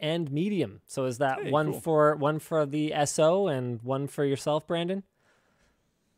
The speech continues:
Speaker 1: Cool. Okay, are you almost through those?
Speaker 2: <laughs>
Speaker 1: Okay, you gotta start going a little faster here.
Speaker 2: L T T socks and shoes win.
Speaker 1: Well, you have to say their name at least.
Speaker 2: Anonymous.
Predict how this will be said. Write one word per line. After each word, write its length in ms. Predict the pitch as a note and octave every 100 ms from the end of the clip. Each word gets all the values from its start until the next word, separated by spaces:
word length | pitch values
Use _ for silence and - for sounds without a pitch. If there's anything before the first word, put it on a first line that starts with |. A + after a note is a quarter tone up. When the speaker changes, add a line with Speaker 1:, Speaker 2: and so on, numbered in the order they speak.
| -
Speaker 1:
Cool. 400 | - C3+ G#2+ F2+ _ _ _ _ _ _ _ _ -
Okay, 160 | C3+
are 80 | A2
you 160 | A#2+ D3+
almost 320 | D#3 D#3 -
through 120 | F3
those? 300 | G3+ G#3+ - _
Speaker 2:
<laughs> 340 | _ _ - _ _ _ - - - _ D4
Speaker 1:
Okay, 320 | D3+ B2+ B2+ A2
you 140 | A#2+
gotta 160 | D3+ C#3+
start 260 | - D3+
going 200 | C3+ C3+
a 40 | C3+
little 140 | B2
faster 420 | - B2+ A2+ -
here. 80 | A2+
Speaker 2:
L 80 | F#3
T 120 | G#3+
T 120 | G3+ G#3+
socks 320 | G#3 F#3+ -
and 100 | F3+
shoes 280 | F#3+ F3+ C#3+
win. 380 | F3 D#3+ A2+ F#2+ _ _ _ _ _ _ _ _ _ _ _ -
Speaker 1:
Well, 120 | C#3 C3
you 120 | C3
have 160 | E3 -
to 80 | B2+
say 160 | B2+
their 120 | G#2
name 260 | F#2+ B2 A#2+
at 120 | G2+
least. 240 | F#2+ G#2+ -
Speaker 2:
Anonymous. 460 | B2+ G2+ G#2 F#2